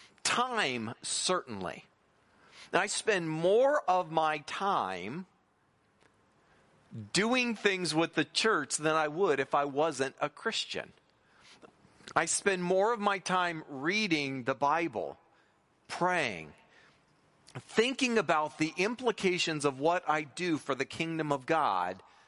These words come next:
than I would do otherwise. My reputation. Well, I don't know about you guys. Maybe if you grew up in the church, you don't have this experience. But for me,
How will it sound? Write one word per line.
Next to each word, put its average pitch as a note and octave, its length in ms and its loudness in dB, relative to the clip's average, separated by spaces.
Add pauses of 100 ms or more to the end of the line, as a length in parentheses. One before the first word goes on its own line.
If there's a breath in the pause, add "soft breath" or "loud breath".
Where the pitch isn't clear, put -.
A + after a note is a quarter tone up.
(140 soft breath)
than C3+ 200 0
I C3 80 0
would B2+ 180 -4
do A#2+ 240 -4
otherwise. A2 880 -2 (1400 loud breath)
My F3 180 4
reputation. G#3 840 -2 (1400 loud breath)
Well, G3+ 220 2 (160)
I A#3+ 80 2
don't D#4 140 -2
know B3 100 4
about E3+ 260 2
you G3 140 -4
guys. D3 300 0
Maybe A3+ 280 0
if F#3 200 -2
you C#4+ 120 2
grew G#3 340 4
up F#3+ 200 2
in G#3 120 0
the F#3 80 2
church, G3+ 360 -2
you G3+ 80 -4
don't C#4+ 220 -4
have F3 300 0
this D#3+ 200 0
experience. D3 840 -2
But - 220 0 (120)
for D#3 120 2
me, D3 560 -4